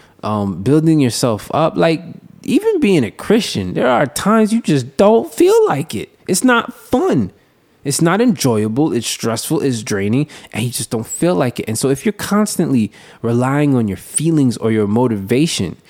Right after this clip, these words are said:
to lead you or, or to be the leading factor into you being a better person, you will be doomed. You have to have more than motivation.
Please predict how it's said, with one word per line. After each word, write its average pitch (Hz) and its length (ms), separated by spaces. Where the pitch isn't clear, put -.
to 113 120
lead 143 440
you 101 240
or, 117 200
or 113 260
to 107 500
be 113 280
the 117 140
leading 135 380
factor 120 600
into 101 300
you 117 160
being 117 220
a 101 40
better 107 220
person, 117 400
you 123 180
will 117 380
be 107 280
doomed. - 640
You 147 200
have 156 320
to 135 80
have 120 340
more 110 480
than 101 300
motivation. 95 600